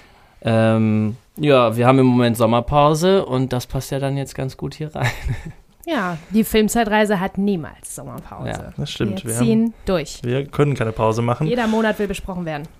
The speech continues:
Speaker 3: Aber, ähm, wir kennen dich nicht nur aus deinem Podcast, sondern wir sind auch privat, äh, sowohl Arbeitskollegen als auch Freunde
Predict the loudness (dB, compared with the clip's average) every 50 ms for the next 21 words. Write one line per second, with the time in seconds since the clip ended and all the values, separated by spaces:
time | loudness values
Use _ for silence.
0 | -20 -20 -12 -4 2 4 4 6 6 6 6 4 4 4 4 4 4 2 2 0
1 | 0 -2 -4 -8 -6 -2 0 0 2 2 2 0 2 0 0 -2 -2 -2 -4 -4
2 | -2 -2 -2 -2 0 0 0 0 0 0 -2 -2 -2 -2 -4 -4 -4 -2 -2 -2
3 | 0 0 0 0 0 0 0 -2 -2 -2 -2 -4 -4 -4 -4 -4 -2 -2 -2 -2
4 | -4 -4 -6 -6 -6 -6 -4 -4 -4 -4 -2 -2 -2 0 0 0 0 -2 -4 -6
5 | -4 -2 0 0 0 0 -2 -4 -6 -4 -4 -6 -6 -6 -10 -8 -4 -4 -2 -2
6 | -2 0 0 -2 -2 -4